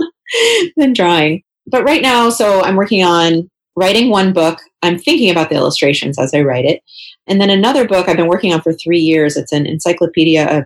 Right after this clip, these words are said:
the periodic table of elements. It's a kid's book for sort of, like, ten to fourteen-year-olds.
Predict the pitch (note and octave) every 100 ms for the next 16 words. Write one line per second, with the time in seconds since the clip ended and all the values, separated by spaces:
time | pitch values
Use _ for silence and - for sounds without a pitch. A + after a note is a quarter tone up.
0 | - C#3 - E3+ E3 D#3 D3 D3 D3 C#3
1 | C#3+ C#3 C#3+ C3+ - - - E3 E3+ E3
2 | D#3+ D3+ - B2+ - - F3 E3+ - F#3
3 | E3+ D#3+ D#3 - D#3+ D#3 D3+ D3 - D3
4 | C#3+ C3+ B2+ C#3+ -